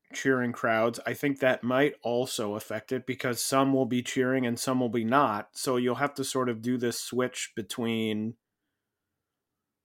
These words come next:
"Oh, this is great." You know, the Tokyo Joshi All Rise show that we just covered had cheering, and it's like a reminder of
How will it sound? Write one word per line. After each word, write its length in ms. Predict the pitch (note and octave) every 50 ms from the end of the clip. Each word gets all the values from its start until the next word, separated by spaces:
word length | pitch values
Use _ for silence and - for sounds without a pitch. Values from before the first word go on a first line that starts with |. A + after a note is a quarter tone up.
| _ -
"Oh, 420 | - C#3+ D3 C#3+ C3+ B2+ A#2 A2 G#2+
this 240 | G#2+ C3 C#3+ - -
is 140 | C#3 C3
great." 500 | - - C3 B2 A#2+ A#2+ A#2+ B2 B2 -
You 140 | C#3+ C#3+ D3
know, 340 | C#3+ B2 A#2+ A#2 G#2 A2+ - _ _ _
the 220 | - B2+ B2 B2+ B2
Tokyo 400 | - - D3 C3+ - C#3 C3+ C3
Joshi 560 | B2+ F3 A3 A3+ - - C3+ A#2+ A2+ A2 - _ -
All 220 | C3 C3+ C3 C3+
Rise 280 | B2+ C#3 E3 F3+ F#3 F3
show 360 | - - B2+ G#2+ G#2 G#2 A2
that 200 | A2 A#2 - -
we 340 | A#2 A#2 A#2 A2 A2 A2 A2
just 280 | G2 - A2+ G#2 - -
covered 440 | - A#2+ G#2+ G2 G#2 G2+ G#2+ C3 - _ _ _ _ _ _ _
had 320 | - - D3+ D3 D#3 D3+ -
cheering, 360 | - - E3 E3+ E3+ E3 D3
and 100 | C3+ C3+
it's 220 | B2+ B2 - -
like 300 | B2+ B2+ B2 B2 B2 A#2+ -
a 80 | D3
reminder 840 | C3 C#3 C#3 B2+ B2 B2+ A#2+ C3+ D3 E3+ F3+ D3+ C3 A#2 G#2 G#2+ - -
of 440 | A#2 A#2 A2+ A2 A2 A2 A2 A2+ -